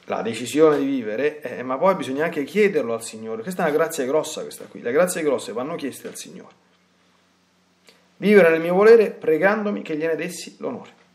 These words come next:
Perché vivere una vita di questo genere non è che è un onore, ed è più, è la cosa più grande che possa esserci. D'accordo? Allora, quando vedi, dici: "Ma sono, sono andato a dormire, eh,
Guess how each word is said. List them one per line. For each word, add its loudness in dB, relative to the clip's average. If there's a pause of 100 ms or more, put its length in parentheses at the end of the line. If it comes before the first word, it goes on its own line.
(1200)
Perché 4
vivere 8
una 6
vita 6
di 0
questo -2
genere -2
non -2
è 4
che 0
è 6
un -2
onore, 0
ed 2
è 8
più, 2 (120)
è 4
la 6
cosa 8
più -6
grande 2
che -6
possa -4
esserci. -8 (1000)
D'accordo? 2
Allora, -2
quando 2
vedi, 0
dici: -4
"Ma -4 (160)
sono, -8 (120)
sono -8
andato 0
a -12
dormire, -4 (500)
eh, -20